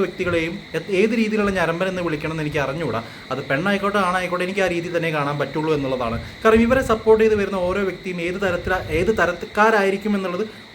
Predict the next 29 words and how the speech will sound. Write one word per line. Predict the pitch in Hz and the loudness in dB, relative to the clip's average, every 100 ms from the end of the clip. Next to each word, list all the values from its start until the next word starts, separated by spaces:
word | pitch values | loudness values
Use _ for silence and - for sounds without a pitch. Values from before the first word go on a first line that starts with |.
| 240 | 0
ഊഹിച്ചാലും | 254 220 208 202 262 | 2 4 4 4 2
പറയാവുന്നതേ | 208 196 196 202 202 | 0 2 2 2 2
ഉള്ളൂ. | 175 | 4
കാരണം | 180 180 180 | 2 0 -2
ഇവരുടെ | 180 180 | -2 2
ലൈവും | 170 180 180 - - - | 2 2 0 -4 -8 -2
ഇവരുടെ | 180 190 | 2 2
മെമ്പർഷിപ്പും | 180 180 185 202 190 170 | 0 -2 -2 -4 -2 -4
ഒക്കെ | - 202 | 2 2
എടുത്ത | 190 208 | 4 2
ആൾക്കാർ | 196 202 202 | 2 2 0
തന്നെയായിരിക്കണം | 208 208 196 214 202 | 2 2 0 0 0
ഇവരെ | 196 208 | 0 -2
സപ്പോർട്ട് | 190 196 | -2 0
ചെയ്ത് | 196 196 | 0 0
വരുന്നത്. | 180 160 | 0 0
കാരണം | 170 175 - - - 160 | 0 -2 -8 -16 -8 -2
അല്ലാത്തവരാരും | 175 226 240 247 220 202 202 220 214 | 2 4 6 4 6 6 6 4 2
ഇതിൻ്റെ | 196 202 202 | -2 -2 2
താഴെ | 180 190 190 | 2 2 0
വന്ന് | 175 170 226 - - 202 | -2 -4 -8 -12 -6 0
ഈ | 226 | 2
രീതിയിലുള്ള | 214 190 202 185 180 | 2 2 0 0 0
സപ്പോർട്ട് | 175 185 180 | 0 0 2
അവർക്ക് | 170 170 165 | 2 2 -2
കൊടുക്കില്ല | 156 180 175 | -2 0 0
എന്നുള്ളത് | 165 165 | 2 0
നൂറ് | 165 170 | -2 -4
ശതമാനം | 160 156 156 170 | -2 0 0 -2